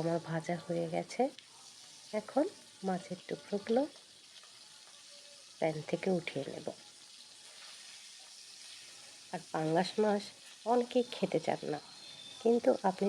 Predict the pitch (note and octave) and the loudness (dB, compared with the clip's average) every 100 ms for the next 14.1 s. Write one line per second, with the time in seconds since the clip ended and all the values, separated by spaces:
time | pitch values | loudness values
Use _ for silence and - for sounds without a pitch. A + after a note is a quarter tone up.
0 | G3+ G#3+ A3 E3+ F3 F3 F3+ G3 G#3+ G#3 | 6 10 10 10 8 6 4 6 6 6
1 | A3 G3+ G3+ - - - - F3 F3+ F#3+ | 6 6 4 -4 -20 -16 -6 -6 0 4
2 | F#3+ G3+ A#3 B3+ - - - - - - | 8 8 6 0 -14 -20 -20 -20 -18 -6
3 | F#3 F3+ F#3 G3+ G3+ F#3 - - - F#3 | -2 2 6 6 6 2 -12 -14 -6 -6
4 | - G3+ G3 F#3 - F3+ F#3 G3 - F#3+ | 2 2 2 0 0 -2 2 2 4 4
5 | F#3 G#3+ G#3 F#3 F3 F#3+ F#3+ F3 F3 - | 4 4 4 4 2 -2 0 0 -2 0
6 | G3 F3+ F3 F#3 F#3 G3 F3+ - - - | 0 0 0 0 4 4 4 0 -20 -20
7 | - - - - - - - - - - | -20 -20 -20 -20 -20 -20 -20 -20 -20 -20
8 | - - - - - - - - - - | -18 -16 -16 -18 -20 -20 -20 -20 -18 -14
9 | - G3 A3+ G#3 F3+ F3 F#3 - F#3 F#3 | -4 4 8 8 8 8 4 2 4 6
10 | A3+ B3+ A#3+ A3 G#3+ G#3 G#3+ G#3 - - | 6 8 8 8 8 6 4 4 -2 0
11 | G#3 G#3+ G3 A#3 - - - - - - | 6 8 6 0 -12 -20 -20 -20 -20 -14
12 | E3+ E3 F3+ G#3 A3+ - - - - - | -8 0 4 4 2 -16 -20 -20 -20 -14
13 | - F#3 E3+ E3 D#3+ E3 - D3+ D3 - | -4 0 0 0 -4 -4 2 0 0 -8
14 | - | -18